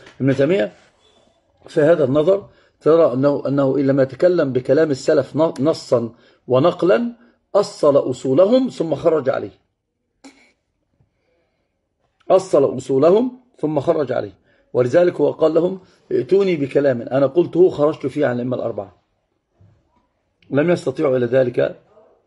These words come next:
سبيلا في الاعتقاد. لذلك نقول ال-، ال-، عبد الباقي بن عبد المجيد اليماني وهو يتكلم عن ابن تيمية قال: "هو الحافظ تقي الدين ابن تيمية أبو العباس أحمد بن عبد الحليم بن عبد السلام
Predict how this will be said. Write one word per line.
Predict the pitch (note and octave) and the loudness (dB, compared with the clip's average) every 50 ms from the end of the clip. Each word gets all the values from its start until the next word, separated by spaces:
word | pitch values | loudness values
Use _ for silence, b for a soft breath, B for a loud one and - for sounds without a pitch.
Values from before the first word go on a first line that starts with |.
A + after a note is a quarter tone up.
| _ - B2 | _ -10 -8
سبيلا | A#2+ - B2+ A#2+ A#2+ A#2 G2+ - - _ _ _ _ | -4 -2 -2 -2 -2 -4 -6 -8 -16 _ _ _ _
في | _ - C3+ B2+ A#2 A2+ | _ -4 -2 0 0 0
الاعتقاد. | G#2+ G#2+ - - - - G#2 - _ _ _ b b b b b b b b B2 | -2 -4 -10 -12 -12 -12 -12 -12 _ _ _ b b b b b b b b -2
لذلك | B2+ D3 D#3 C3 | 0 0 0 0
نقول | D3 C#3 B2+ - F#3+ F#3 E3 D3 - - | -4 -6 0 2 4 4 2 2 -4 -6
ال-، | - B2+ B2+ B2 B2+ C3 B2 - - | -4 -4 -4 -4 -6 -8 -10 -10 -10
ال-، | - - - - A#1+ - - G#1+ G#1+ G#1+ - - A#2+ B2 b b b b b b _ - | -8 -8 -8 -10 -10 -10 -12 -12 -12 -12 -14 -14 -16 -18 b b b b b b _ -6
عبد | A2 A2 A2+ A#2 A#2+ | -4 -4 -2 -2 0
الباقي | C3 E3+ E3 - C#3+ C3 | 0 0 0 0 -2 -2
بن | A#2+ B2 | -2 -2
عبد | A#2+ A#2 | -4 -4
المجيد | A#2 B2 B2 C#3+ D3 C3 C3 | -4 -4 -4 -4 -4 -4 -4
اليماني | A2+ A2+ A#2 B2 D#3 D#3 C#3+ C3 | -6 -6 -2 -2 0 0 0 0
وهو | B2+ B2+ A#2+ | -2 -2 -2
يتكلم | A#2 A#2 - - - C3+ B2 A#2 A#2+ | -4 -4 -6 -2 -2 -2 -2 -2 -4
عن | A#2+ B2+ A#2+ | -4 -6 -6
ابن | A2 A2+ | -8 -6
تيمية | - - B2+ D3+ E3 E3+ D#3 - b b b b b b b b b b | -4 -4 -2 0 0 -2 -2 -4 b b b b b b b b b b
قال: | - C#3+ D3 C#3+ | 2 2 2 4
"هو | C#3 C#3 C#3 | 2 2 2
الحافظ | B2+ - - E3+ D3+ - B2+ A2+ G#2 - _ _ _ _ _ | 0 0 -2 -4 -4 -4 -6 -8 -8 -12 _ _ _ _ _
تقي | - A#2+ - C#3+ C3 C3 | -10 -8 -4 -4 -2 -4
الدين | A#2+ A2 G#2+ C3+ C#3 B2 G#2 F#2 - _ _ _ _ _ _ _ _ - | -4 -6 -4 -4 -4 -4 -6 -8 -16 _ _ _ _ _ _ _ _ -8
ابن | C3+ A#2+ B2+ A#2+ - | -6 -4 -4 -4 -2
تيمية | - A2 A#2+ C#3+ D#3+ D3+ | -2 -2 0 0 0 0
أبو | C#3 B2+ | 0 -2
العباس | A#2 A#2 A2 G2+ G#2+ C3 D3 - - | -6 -6 -6 -2 0 0 0 0 -4
أحمد | - - C3 B2+ A#2 | -10 -8 -8 -8 -8
بن | A2 A#2 | -6 -6
عبد | A2 G#2+ A2 | -6 -6 -6
الحليم | A2 G2+ - A#2+ B2+ C#3+ D3+ D3 C3+ | -10 -10 -8 -4 -4 -2 -2 -4 -4
بن | B2 | -6
عبد | A#2+ A2 G#2 | -8 -10 -10
السلام | G2+ - - A#2 B2+ C#3+ D#3 E3+ | -10 -8 -4 0 0 0 0 0